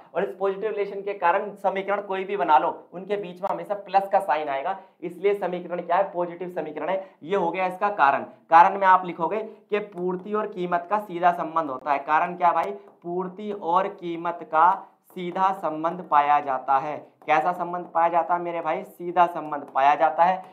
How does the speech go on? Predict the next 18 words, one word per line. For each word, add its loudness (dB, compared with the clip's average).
इसलिए -8
इसे -8
हम -8
कहते -2
हैं -10
क्या? -2
आपूर्ति -6
समीकरण। -14
अगर 2
इसी -6
बीच -12
में -2
यहाँ 4
पे 2
माइनस 0
का -10
चिन्ह -12
होता, -4